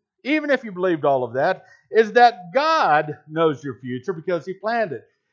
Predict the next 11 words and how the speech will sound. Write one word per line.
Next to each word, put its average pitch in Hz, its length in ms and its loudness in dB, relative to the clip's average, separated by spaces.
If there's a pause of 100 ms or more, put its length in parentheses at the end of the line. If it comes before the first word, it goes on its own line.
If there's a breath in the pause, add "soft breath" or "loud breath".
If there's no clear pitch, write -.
(120)
It 143 100 -8
still 294 220 2
doesn't 196 280 2
mean 190 280 -4 (260)
you 240 220 -2
know 196 160 -4
your 113 160 -6
future. - 340 -20 (2000)
The 143 80 -8
truth 302 340 -2
is, 135 460 -2